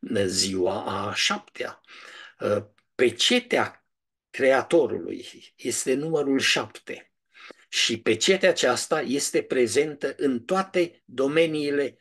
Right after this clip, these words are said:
naturii. Sunt șapte culori în lumină, nu? Când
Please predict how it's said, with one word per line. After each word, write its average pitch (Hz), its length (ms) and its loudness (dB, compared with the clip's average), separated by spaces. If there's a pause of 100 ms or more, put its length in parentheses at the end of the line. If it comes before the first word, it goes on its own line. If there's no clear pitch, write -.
naturii. - 800 -10 (2000)
Sunt 139 320 0
șapte 147 420 2
culori 165 760 4 (760)
în 131 560 0
lumină, 127 800 0
nu? 127 300 -2
Când 107 440 -8